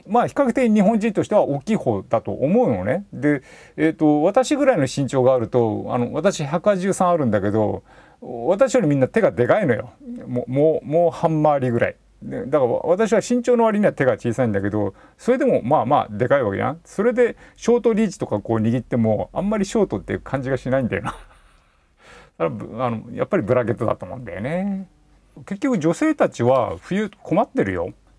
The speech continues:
ブラケットが太すぎて。私がマジに困ってる人に提案してるのは、真冬に乗りたい。だけど、あの、ブラケットが握りにくくてしょうがないっていう人たちには、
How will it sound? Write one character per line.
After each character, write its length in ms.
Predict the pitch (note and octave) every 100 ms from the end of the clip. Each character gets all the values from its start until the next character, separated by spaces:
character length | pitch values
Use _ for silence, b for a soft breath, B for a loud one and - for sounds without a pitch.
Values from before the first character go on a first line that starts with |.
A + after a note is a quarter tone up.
| -
ブ 200 | A#2+ A2+
ラ 120 | C3+
ケ 80 | C#3
ッ 20 |
ト 160 | - B2+
が 160 | A2+ - _
太 200 | _ -
す 140 | A#2 A2+
ぎ 100 | F2
て。 160 | - - _ _ _ -
私 560 | F3+ F#3+ G#3+ C4+ A#3+
が 300 | C4 C#4 F3+ - _ -
マ 160 | A3
ジ 140 | B3 G#3+
に 100 | C#3
困 160 | C#3
っ 80 | D#3+
て 80 | -
る 100 | C3
人 120 | -
に 80 | D#3+
提 240 | - D3
案 160 | C#3+ C#3
し 80 | -
て 80 | D#3
る 100 | C#3
の 180 | A#2+
は、 340 | B2+ D#3 A2 F#2 B B B -
真 160 | C#3+
冬 240 | D3+ A#3 A#3+
に 720 | A#3 A3 G3+ B2 F#2 E3+ F#3
乗 100 | F3
り 80 | D#3
た 140 | D3+
い。 120 | A#2 -
だ 200 | D#3 F#3
け 80 | E3
ど、 300 | C#3+ A#2 -
あ 100 | C#3
の、 200 | B2+ A#2+
ブ 240 | - - D#3+
ラ 80 | F3+
ケ 80 |
ッ 20 | F#3
ト 120 | F3
が 40 |
握 280 | D3+ D3+ E3
り 40 |
に 140 | D#3+ D#3
く 100 | -
く 60 |
て 160 | - A#2+
し 100 | -
ょ 40 |
う 20 | C#3
が 100 | C#3
な 80 |
い 40 | C3
っ 20 |
て 160 | - A#2+
い 20 |
う 40 |
人 140 | G#2+ C3+
た 140 | A#2+
ち 140 | -
に 100 | C3+
は、 220 | F#3 G#3+